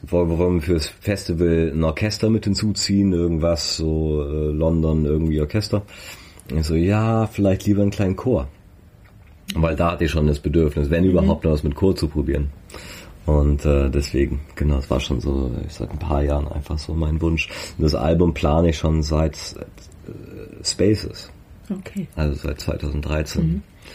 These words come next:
Speaker 1: Und dann kam immer wieder was dazwischen und noch eine Kollaboration, noch ein Album,
Speaker 2: Mhm.
Speaker 1: dann kam Solo und dann Piano Day und
Speaker 2: Mhm.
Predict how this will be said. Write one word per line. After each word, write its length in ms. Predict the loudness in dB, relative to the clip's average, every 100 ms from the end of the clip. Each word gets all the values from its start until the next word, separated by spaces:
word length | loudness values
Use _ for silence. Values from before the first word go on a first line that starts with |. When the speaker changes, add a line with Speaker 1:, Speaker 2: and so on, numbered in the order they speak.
| -20 -20 -10
Speaker 1:
Und 260 | -2 0 2
dann 140 | 0
kam 420 | 0 0 2 0 2
immer 220 | 4 4
wieder 140 | 4
was 120 | 2
dazwischen 600 | -2 -4 -4 -2 -2 -4 -4
und 300 | -4 -4 -2
noch 120 | 0
eine 200 | 2 0
Kollaboration, 800 | 0 0 0 -2 -2 -4 -2 0
noch 160 | 0
ein 100 | 0
Album, 600 | -2 -4 0 2 4 2 -2
Speaker 2:
Mhm. 40 |
Speaker 1:
dann 140 | -4
kam 200 | -2 0
Solo 600 | 2 4 6 6 2 0 -2
und 80 |
dann 140 | -2 -2
Piano 360 | -2 -2 0
Day 360 | -2 0 0 0
und 220 | -2 -2
Speaker 2:
Mhm. 200 | -4 -4